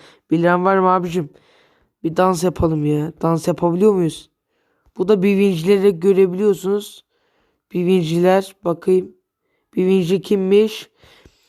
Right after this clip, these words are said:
Evet arkadaşlar, şu an oyundaki bivinci benim. Yani oyundaki en iyi ada benim şu an. Gördüğünüz gibi iki milyon T L,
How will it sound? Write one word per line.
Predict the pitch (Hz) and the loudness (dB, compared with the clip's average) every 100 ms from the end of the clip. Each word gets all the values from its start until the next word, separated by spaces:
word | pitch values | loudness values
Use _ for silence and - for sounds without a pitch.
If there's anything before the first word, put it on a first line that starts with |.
| _ | _
Evet | - 247 269 | 0 2 2
arkadaşlar, | 277 269 277 269 247 269 277 269 _ _ _ | 2 2 2 2 2 2 2 0 _ _ _
şu | - 254 | -4 0
an | 247 | 0
oyundaki | - 233 247 247 226 247 254 196 | 0 -2 -2 0 0 0 -2 0
bivinci | 247 240 247 196 233 | 0 2 0 -2 -4
benim. | 240 240 254 233 - _ - | -2 -2 -4 -6 -12 _ -2
Yani | 208 226 226 233 | 0 2 2 2
oyundaki | 202 226 220 220 226 240 226 | 2 0 0 0 0 -2 -2
en | 220 | 0
iyi | 226 165 | 0 2
ada | 214 190 226 165 | 0 2 0 2
benim | 220 220 226 233 214 | 2 2 0 -4 -6
şu | - 208 | -2 0
an. | 202 226 233 _ _ _ | 2 0 -6 _ _ _
Gördüğünüz | 180 175 180 156 | -2 -2 -4 -4
gibi | 165 190 214 | -2 0 0
iki | 202 170 202 | -2 -4 -6
milyon | 202 190 190 175 | -2 0 0 -2
T | - 208 190 190 | 0 2 4 2
L, | 202 | 0